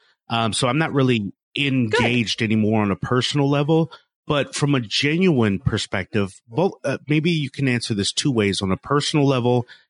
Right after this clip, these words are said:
Speaker 1: and on a business level. How do you keep,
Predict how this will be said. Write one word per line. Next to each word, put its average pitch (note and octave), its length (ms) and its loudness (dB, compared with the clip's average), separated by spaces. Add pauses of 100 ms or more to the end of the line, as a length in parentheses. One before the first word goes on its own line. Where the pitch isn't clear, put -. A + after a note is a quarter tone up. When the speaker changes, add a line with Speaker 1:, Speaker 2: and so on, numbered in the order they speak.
(120)
Speaker 1:
and C#3 220 0
on B2+ 140 4
a G#2+ 60 2
business A2 480 0
level. F#2 400 0 (380)
How C#3 200 -2
do F3 60 2
you F3 220 2
keep, - 460 -2